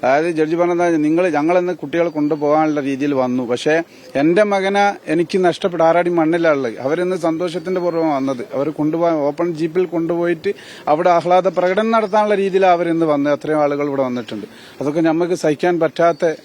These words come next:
എന്തായാലും നീതിപീഠത്തിൽ നമ്മൾ ഉറച്ചു വിശ്വസിക്കുന്നുണ്ട്. ഇതില് രക്ഷിതാക്കളെ പങ്കുണ്ട് എന്നുള്ളത് വ്യക്തമായി വരുന്നുണ്ട്. അപ്പോ അത് അവർ നിഷേധിക്കാൻ ശ്രമിക്കുന്നുണ്ട്. അതിന് ആളുകളെ ഇതിലേക്ക് ഉൾപ്പെടുത്തിയിട്ട് സ്വാധീനം ചെലുത്താൻ സാധ്യതയുണ്ട്.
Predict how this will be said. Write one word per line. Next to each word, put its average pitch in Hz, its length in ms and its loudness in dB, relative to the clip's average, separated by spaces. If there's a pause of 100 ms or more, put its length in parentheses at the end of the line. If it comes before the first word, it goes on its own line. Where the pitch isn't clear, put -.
(840)
എന്തായാലും 160 800 -4
നീതിപീഠത്തിൽ 156 680 -2
നമ്മൾ 147 200 -2
ഉറച്ചു 135 300 -6
വിശ്വസിക്കുന്നുണ്ട്. 151 880 -4 (500)
ഇതില് 139 540 -2
രക്ഷിതാക്കളെ 143 600 -4
പങ്കുണ്ട് 147 520 -2
എന്നുള്ളത് 151 440 -2
വ്യക്തമായി 156 640 -2
വരുന്നുണ്ട്. 135 800 -4 (200)
അപ്പോ 135 300 -2
അത് 131 240 0
അവർ 151 240 0
നിഷേധിക്കാൻ 151 580 -2
ശ്രമിക്കുന്നുണ്ട്. 151 800 -2 (340)
അതിന് 139 320 0
ആളുകളെ 147 680 0
ഇതിലേക്ക് 139 380 -4
ഉൾപ്പെടുത്തിയിട്ട് 143 720 -4
സ്വാധീനം 139 460 -2
ചെലുത്താൻ 147 380 -4
സാധ്യതയുണ്ട്. 147 720 -4